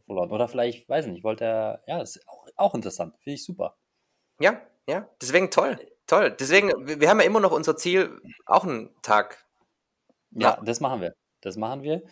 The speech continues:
Speaker 1: Aber ich werde, ich werde den anschreiben. Ich werde den guten Herrn, kannst mir gerne die Kontaktdaten schicken. Ich schreibe den Herrn an und, äh, ver-, wenn wir den nochmal in die Folge hier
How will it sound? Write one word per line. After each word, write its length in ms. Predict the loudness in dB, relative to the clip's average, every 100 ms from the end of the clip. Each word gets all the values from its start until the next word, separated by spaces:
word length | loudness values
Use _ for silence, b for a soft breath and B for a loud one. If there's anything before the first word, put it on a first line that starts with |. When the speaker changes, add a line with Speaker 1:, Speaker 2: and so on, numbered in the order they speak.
| B B
Speaker 1:
Aber 220 | 4 4 2
ich 120 | 2
werde, 260 | 2 4
ich 260 | 0 -2 0
werde 260 | 4 4 4
den 160 | -2
anschreiben. 540 | -4 -6 -2 -4 -4 -14
Ich 100 | -6
werde 180 | -2 -2
den 160 | -2 -8
guten 220 | -10 -8
Herrn, 320 | -4 -4 -4 b b -4
kannst 220 | -4 -2
mir 80 | -4
gerne 240 | -2 -2
die 80 | -2
Kontaktdaten 600 | -6 -6 -6 -2 -2 -4
schicken. 280 | -12 -14 -14
Ich 180 | -10 -4
schreibe 260 | 0 0 -4
den 80 |
Herrn 240 | -8 -6 -6
an 260 | -6 -8
und, 380 | -8 -8 -6 -8
äh, 420 | -6 -4 -4 -6 -8 b b _
ver-, 300 | -6 -2 0
wenn 160 | 2
wir 80 | 0
den 160 | -2 -2
nochmal 300 | -2 -2 -4
in 80 |
die 80 | -6
Folge 400 | -2 0 0 -2
hier 480 | -4 -6 -6 -6 -8